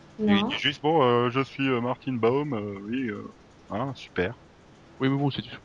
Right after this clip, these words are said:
Speaker 3: pour moi, c'était sous-entendu qu'il
Speaker 2: Il
Speaker 3: lui expliquait, quoi.
Speaker 2: Oui, voilà, il va lui expliquer après. C'est juste qu'on le voit, on le voit pas, quoi.
Speaker 1: Ouais, voilà, on voit pas. Donc ça se trouve, euh, peut-être que, euh, s'il décide, ah bah, au revoir, au revoir. Et sans rien lui expliquer.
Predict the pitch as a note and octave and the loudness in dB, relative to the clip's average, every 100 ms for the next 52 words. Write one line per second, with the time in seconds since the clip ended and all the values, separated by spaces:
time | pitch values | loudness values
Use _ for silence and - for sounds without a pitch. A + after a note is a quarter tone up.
0 | - - - A#2+ - A2 - A2 A2 A#2+ | -20 -10 -4 -2 -4 -8 -8 -8 -4 -2
1 | C3 G#2+ A2+ A3+ A#3 A#3 A3+ A3+ A3+ A3 | -2 0 2 4 4 4 4 4 4 2
2 | G#3+ G#3 A#3 - B3+ D#4 D#4+ B3 A#3+ C#4+ | 4 6 4 2 4 6 8 8 8 8
3 | B3+ G3+ G3 F#3+ F#3+ G3 - G#3 G#3 G3 | 6 6 4 6 4 4 0 0 2 2
4 | G3+ - C#4+ - G#3 A3 - G#3 F#3+ G3 | 2 -2 -2 2 4 4 4 4 4 2
5 | A3 A3 G#3 G3+ D4+ D4 - A3+ G3 D#3+ | 4 4 4 4 4 2 0 0 2 4
6 | B2 C#3 A#2+ F#2+ G#2+ B2 D#3 A2 G2 - | 4 4 4 4 0 4 2 2 -2 0
7 | G#2 - - D#3 A2 G2 G2 F2+ F#2+ A2+ | 0 0 0 2 4 4 2 -2 0 0
8 | A2 - G#2 G#2 F#2+ F2+ F2+ - F#2+ F#2 | 0 2 4 4 2 -4 -6 -8 -8 -4
9 | F#2 - B2+ C3 F2 E2 F2 E2 - - | -4 -2 0 2 2 4 2 0 -6 -18
10 | - A2+ G#2 G2 A#2 - G2+ F2 E2+ F2 | -4 -2 4 2 2 -4 -6 -2 -4 -4
11 | - - G2+ F#2+ F2+ G#2+ G#2 G#2+ G#2 F#2+ | -14 -14 -6 -4 -4 0 0 2 0 -2
12 | - - F#2 | -8 -10 -10